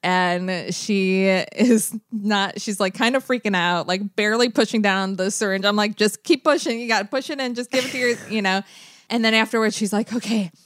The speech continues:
I need a cold glass of water. That was a lot." And you know, she can be a little, a little dramatic at times. And here I am giving myself multiple shots, like, by myself for, for days now. And I'm like, "No, it's fine."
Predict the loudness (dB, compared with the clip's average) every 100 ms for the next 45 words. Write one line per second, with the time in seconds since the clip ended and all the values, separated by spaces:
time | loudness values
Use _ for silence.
0 | _ -20 -4 0 2 2 2 0 0 0
1 | 0 -2 0 2 4 4 4 2 2 2
2 | 0 -2 0 2 2 2 0 -2 -4 -4
3 | -6 _ _ -10 -4 -4 -4 -4 -6 -4
4 | -4 -4 -2 0 0 0 -2 0 2 0
5 | -2 -2 -2 -4 -6 -6 -2 -2 -2 -4
6 | -4 2 2 4 4 4 2 0 -2 -2
7 | -2 -2 -2 0 0 0 -4 0 0 0
8 | -2 -6 0 0 0 -4 -2 -2 -2 -4
9 | -2 0 0 0 0 2 2 0 0 0
10 | 0 0 2 0 2 2 2 2 0 0